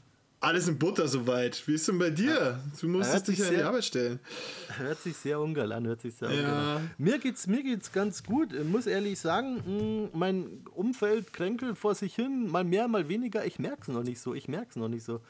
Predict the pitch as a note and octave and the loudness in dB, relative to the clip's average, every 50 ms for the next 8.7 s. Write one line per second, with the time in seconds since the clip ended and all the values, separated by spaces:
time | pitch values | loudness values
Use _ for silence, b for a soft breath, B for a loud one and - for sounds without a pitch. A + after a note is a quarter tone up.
0 | B B B B B B B B B - C#3 B2+ C#3+ D3+ - F#3 A#3+ A#3 G#3 C3+ | B B B B B B B B B -4 -2 -2 -2 0 2 2 2 2 2 2
1 | B2 B2 B2+ C3 - D3+ D#3 D3 C3 A#2+ B2 B2 B2+ - G#2+ C#3 D3 C#3 - - | 2 0 0 0 0 -2 -2 -2 -2 0 0 0 0 0 -2 -2 -2 -4 -4 -2
2 | B2 A#2 A#2 A2+ - B2+ A2 A2+ A#2 G#2 A#2 C3 C#3+ C3+ - - E3+ G3 G3+ F#3+ | -2 -2 -2 -2 -4 -4 -2 -2 -2 -2 -2 -4 -6 -2 0 2 2 2 0 0
3 | - G3+ A#3 - - G#3 F3+ E3 F3 F#3+ E3+ D3+ C3+ C3 B2 D#3 A3 G#3 F#3 G#3 | 0 -2 0 0 0 0 0 0 0 -2 -2 -4 -4 -6 -4 -4 -2 0 0 -2
4 | G3+ - E3+ D#3+ D#3+ E3 E3 D#3 D#3 E3 D#3 E3+ D#3+ C#3+ D#3 D3 D#3+ E3 E3 D#3+ | -2 -4 -4 -4 -2 -2 -4 -4 -4 -4 -4 -4 -4 -4 -6 -6 -4 -4 -4 -4
5 | D3+ - _ _ _ _ _ _ _ _ _ _ _ _ _ - - - C3+ B2+ | -6 -10 _ _ _ _ _ _ _ _ _ _ _ _ _ -18 -16 -14 -10 -8
6 | C3+ D3+ D3+ E3+ E3+ - E3 D3+ - F#3+ G3 - F3 - D#3 D3 C#3+ B2 - G#3+ | -6 -4 -4 -2 -2 -2 -2 0 0 0 0 0 0 2 2 2 2 0 0 0
7 | B3+ B3 G3 B2 A#2 G#2+ - B2+ A2+ - - A2+ A#2+ - F#3 C#3 C3+ C3+ C3 C3 | 2 2 0 0 0 -2 -2 -4 -6 -4 -4 -2 0 2 2 2 2 2 2 2
8 | - - - - C3+ C3+ - - C4+ A#3+ A#3+ C4+ B3+ | 2 4 4 2 2 2 2 4 4 4 4 2 0